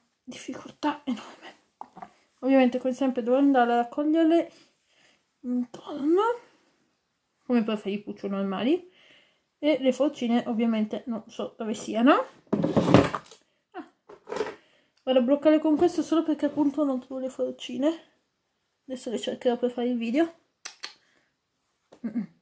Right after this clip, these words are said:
Fate finta di non vederle. Quindi li ho raccolti su, le rifaccio un po' più allungato, ma io non ci riesco. Vestito, dove cambiarmi? Ma non c'ho voglia, quindi rimarrò in pigiama.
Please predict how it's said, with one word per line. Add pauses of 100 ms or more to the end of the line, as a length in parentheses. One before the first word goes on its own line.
(160)
Fate
finta
di
non
vederle.
Quindi
li
ho
raccolti
su,
le
rifaccio
un
po'
più
allungato,
ma
io
non
ci
riesco. (1500)
Vestito, (460)
dove
cambiarmi?
Ma
non
c'ho
voglia,
quindi
rimarrò
in
pigiama.